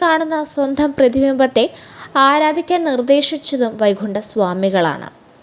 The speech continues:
"വേല ചെയ്താൽ കൂലി കിട്ടണം" എന്ന മുദ്രാവാക്യം മുഴക്കിയതും അദ്ദേഹം തന്നെയാണ്. അഖിലതിരുട്ട്, അരുൾനൂൽ എന്നിവയാണ് വൈകുണ്ഠസ്വാമികളുടെ പ്രധാനപ്പെട്ട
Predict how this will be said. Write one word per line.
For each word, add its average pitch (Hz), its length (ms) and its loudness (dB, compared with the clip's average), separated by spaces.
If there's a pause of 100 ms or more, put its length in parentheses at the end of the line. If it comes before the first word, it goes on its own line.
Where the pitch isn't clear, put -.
(640)
"വേല 330 220 4 (140)
ചെയ്താൽ 349 260 0 (180)
കൂലി 285 340 4
കിട്ടണം" 277 420 2
എന്ന 247 200 0
മുദ്രാവാക്യം 226 680 0 (180)
മുഴക്കിയതും 226 680 -2 (100)
അദ്ദേഹം 190 400 -4
തന്നെയാണ്. 180 440 -8 (1160)
അഖിലതിരുട്ട്, 349 760 2 (300)
അരുൾനൂൽ 277 480 4 (140)
എന്നിവയാണ് 220 540 -4 (120)
വൈകുണ്ഠസ്വാമികളുടെ 220 1120 -2 (120)
പ്രധാനപ്പെട്ട 208 600 -6